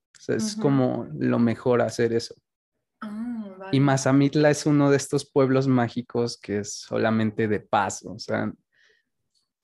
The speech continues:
Speaker 1: no necesitas quedarte más de un fin de semana,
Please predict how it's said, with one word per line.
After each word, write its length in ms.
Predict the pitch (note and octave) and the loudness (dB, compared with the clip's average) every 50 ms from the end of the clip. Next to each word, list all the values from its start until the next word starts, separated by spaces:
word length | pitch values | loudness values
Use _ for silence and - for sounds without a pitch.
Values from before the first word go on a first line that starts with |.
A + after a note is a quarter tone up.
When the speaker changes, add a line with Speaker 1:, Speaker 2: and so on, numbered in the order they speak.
| _ | _
Speaker 1:
no 180 | - C#3 C#3 C#3+ | 0 2 4 4
necesitas 640 | D3+ D#3+ D#3+ - E3 D3+ - F#3+ F3 - F#3 F3+ - | 4 4 4 2 2 0 0 -2 0 2 0 0 2
quedarte 460 | - D#3 C#3+ C3+ C#3 C#3 - - D#3 C#3+ | 2 2 4 4 4 2 0 0 2 2
más 260 | C3+ C3+ C3+ C3+ C3 | 4 4 4 2 2
de 80 | C3+ C3+ | 2 0
un 100 | C3 C3 | 0 0
fin 240 | - C3 C3 C3 | 0 0 2 2
de 100 | B2+ B2+ B2 | 2 2 0
semana, 640 | - B2 A#2+ A#2+ B2+ C#3 D3+ D#3+ E3+ F3 A3 B3 | 0 0 0 2 2 2 2 2 0 0 -2 -4